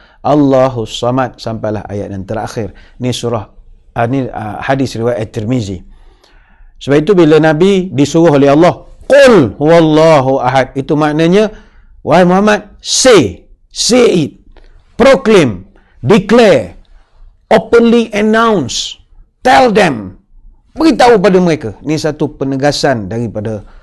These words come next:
Allah Subhanahu Wa Taala. Banyak keutamaan surah ini. Saya ingat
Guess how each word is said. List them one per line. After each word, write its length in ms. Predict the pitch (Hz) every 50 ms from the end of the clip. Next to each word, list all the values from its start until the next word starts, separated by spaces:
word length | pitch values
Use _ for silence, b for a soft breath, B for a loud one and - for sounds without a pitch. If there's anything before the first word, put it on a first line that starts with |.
| b b b b b
Allah 240 | - 127 139 143 127
Subhanahu 560 | 113 - - 113 107 113 110 110 104 101 101
Wa 80 | 101 98
Taala. 320 | - 98 90 92 - - - _ b b b b b b b b b b b b b b
Banyak 460 | - 147 175 208 240 226 170 143 -
keutamaan 400 | 185 180 - 190 185 196 202 202
surah 320 | 190 156 175 185 190 185 196
ini. 240 | 202 190 165 127 123
Saya 140 | 135 135 147
ingat 220 | 160 180 180 165